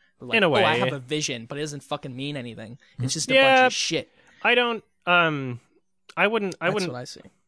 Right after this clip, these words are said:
Speaker 2: I, I wouldn't want to imply that, um, you shouldn't be allowed to do things differently if it's purely for aes-, aesthetic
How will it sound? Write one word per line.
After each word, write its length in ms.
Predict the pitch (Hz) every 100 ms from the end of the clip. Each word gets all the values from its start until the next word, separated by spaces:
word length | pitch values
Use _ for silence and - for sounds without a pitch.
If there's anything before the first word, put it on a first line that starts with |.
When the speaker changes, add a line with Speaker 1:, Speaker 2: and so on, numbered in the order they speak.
| -
Speaker 2:
I, 120 | 143
I 120 | 139
wouldn't 220 | 165 156
want 200 | 131 120
to 140 | - 131
imply 460 | 107 - 123 113
that, 420 | 104 104 101 - -
um, 440 | 101 95 90 92 _ _
you 180 | 110 113 - _
shouldn't 440 | - - 135 120 107
be 160 | 120 113
allowed 360 | 107 104 110
to 80 | 113
do 200 | 101 110
things 280 | - 107 95
differently 640 | 110 107 120 - 101 95
if 140 | 95 -
it's 200 | - -
purely 400 | - 120 104 104
for 240 | - 107 98
aes-, 220 | - - 104
aesthetic 720 | 101 - 113 104 101 -